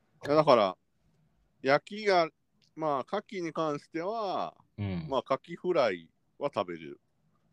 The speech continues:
Speaker 2: うん。
Speaker 1: いや、積極的には食べない。で、あと、焼き牡蠣？
Speaker 2: うん。うん。
Speaker 1: は、まあ、出されたら食べるって感じですね。まあ、
Speaker 2: うん。
Speaker 1: 生牡蠣も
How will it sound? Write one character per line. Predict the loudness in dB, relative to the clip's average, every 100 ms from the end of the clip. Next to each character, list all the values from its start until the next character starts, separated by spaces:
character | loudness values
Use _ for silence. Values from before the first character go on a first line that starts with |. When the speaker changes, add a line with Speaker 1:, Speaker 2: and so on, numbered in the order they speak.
| _ -6
Speaker 2:
う |
ん。 |
Speaker 1:
い | -4
や、 |
積 | -2 -2
極 | -4 -4
的 | -6 -2
に | 0
は | 2
食 | -2 -6
べ |
な | -12
い。 | -16 -20 _ _
で、 | 0
あ | 4
と、 | 8
焼 | 10 10 _
き | -8 -6 -6 _ _ _ _ _ _ _ _ _ _ -4
牡 | -2 -2
蠣？ | -4 -10 _ _
Speaker 2:
う |
ん。 | -8
う | -6
ん。 | -8 -12 -20 _ _ _ _ _ _ _ _
Speaker 1:
は、 | 2 6
ま | 4
あ、 | 4 -4 _ _ _ _
出 | -2 0
さ | 2 0
れ | 2
た | 0
ら | 0 -4
食 | -12
べ |
る | -12
っ | -14
て |
感 | -20
じ | -20
で | _
す | -20
ね。 | -20 _ _ _ _ _ _ _ _ _ _ _ -4
ま |
あ、 | 2
Speaker 2:
う |
ん。 |
Speaker 1:
生 | 4 8 10
牡 | 8
蠣 | 6 -2
も | -2